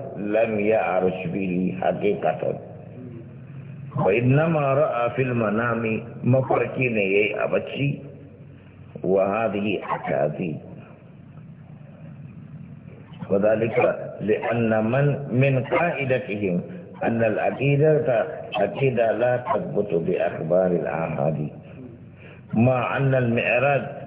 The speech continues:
متواتر. فمتواتر، متواترين المعراج. والقرآن قد دل عليه في سورة النجم. وقالوا إن الرسول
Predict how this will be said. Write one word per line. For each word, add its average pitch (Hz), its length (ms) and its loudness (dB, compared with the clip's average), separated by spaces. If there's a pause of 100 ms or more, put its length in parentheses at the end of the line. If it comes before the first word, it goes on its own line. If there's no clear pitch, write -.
(140)
متواتر. 92 840 2 (920)
فمتواتر، 123 960 2 (220)
متواترين 107 800 0
المعراج. 82 640 0 (460)
والقرآن 107 880 2
قد 90 180 0
دل 98 420 0
عليه 87 500 2
في - 260 0 (100)
سورة 90 400 2
النجم. 76 680 0 (1500)
وقالوا 160 840 4 (160)
إن 208 260 6
الرسول 147 720 2